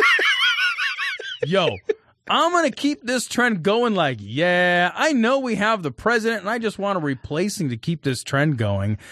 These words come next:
I'd like to make sure people at food, <laughs> you know, like, good, you know, or, like,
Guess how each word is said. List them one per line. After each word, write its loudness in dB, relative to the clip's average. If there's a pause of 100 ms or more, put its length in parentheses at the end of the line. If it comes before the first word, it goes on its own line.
(140)
I'd 2
like 2
to -4
make 0
sure 0
people -2
at -4
food, 0
<laughs> -4
you 2
know, 4
like, 4 (360)
good, 2
you 0
know, 0
or, 0
like, -2